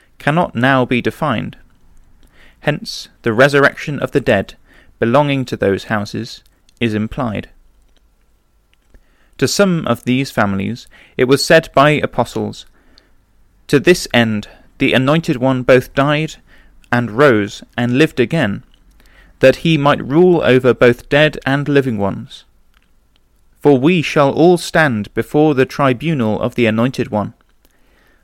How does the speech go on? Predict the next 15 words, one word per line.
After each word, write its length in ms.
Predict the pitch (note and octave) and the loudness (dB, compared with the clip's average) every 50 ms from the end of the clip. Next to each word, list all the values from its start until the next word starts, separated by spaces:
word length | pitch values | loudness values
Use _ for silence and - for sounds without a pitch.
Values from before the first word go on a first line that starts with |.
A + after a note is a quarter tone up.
| _ - | _ 0
For 160 | C3+ C3+ B2+ | 2 2 2
it 120 | B2 - | 2 0
is 140 | B2+ A2 - | -2 -4 -2
written, 320 | C#3 D3 - - G#2 G2 - _ _ _ _ _ _ _ _ _ _ _ _ _ _ - | -4 -4 -4 -6 -8 -8 -10 _ _ _ _ _ _ _ _ _ _ _ _ _ _ -2
'As 160 | A#2 C3+ C3+ | 0 2 4
I 100 | D3 C#3 | 4 4
live, 400 | C#3 C#3+ D3+ D3 A#2 G2 - _ _ _ | 4 4 2 2 0 -2 -6 _ _ _
saith 380 | - - - - A2 - - - | -20 -6 -4 -4 -4 -4 -4 -4
Yahweh, 360 | A2+ G2+ G2 F#2+ G2 - - - _ _ _ _ _ _ _ _ _ _ _ _ | -2 -2 -2 -2 -4 -8 -10 -12 _ _ _ _ _ _ _ _ _ _ _ _
every 360 | - C3+ D#3 - E3+ E3+ D#3+ D#3 | 2 2 2 2 0 -2 -2 -2
knee 300 | D3 C#3 C3+ A#2 G#2 G2+ | -2 -2 0 0 0 -2
shall 300 | - - - B2 A2 G2+ | -4 -2 -2 0 0 2
bow 260 | - B2 C3 C#3+ C#3 C3 | 2 2 2 2 2 0
to 120 | - C#3+ | -4 -6
me, 260 | C3 A2+ G2 G2+ - | -6 -6 -8 -10 -12